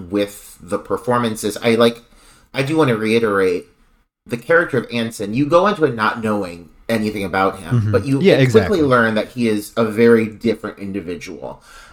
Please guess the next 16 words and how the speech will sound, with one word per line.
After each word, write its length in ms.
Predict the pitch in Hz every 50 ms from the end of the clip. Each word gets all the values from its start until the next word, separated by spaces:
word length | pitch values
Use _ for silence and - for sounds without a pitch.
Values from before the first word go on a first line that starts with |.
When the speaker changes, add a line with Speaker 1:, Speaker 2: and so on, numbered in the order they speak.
| _ _ -
Speaker 1:
And 440 | 131 135 127 123 120 117 - 117
the 100 | 131 151
only 260 | 151 160 175 180 190 185
kind 240 | - 147 143 135
of 160 | 127 107 - -
person 400 | - - 120 117 117 - 120 107
I 80 | 104 101
think 180 | - 113 104 -
he's 220 | - 127 110 101
going 220 | - 110 107 101
to 80 | 95 92
connect 520 | - - - 110 104 113 120 131 135 -
with 220 | - 160 170 165 -
on 180 | 170 165 165 170
that 200 | 165 160 160 165
level 480 | 170 165 165 160 170 165 170 165 -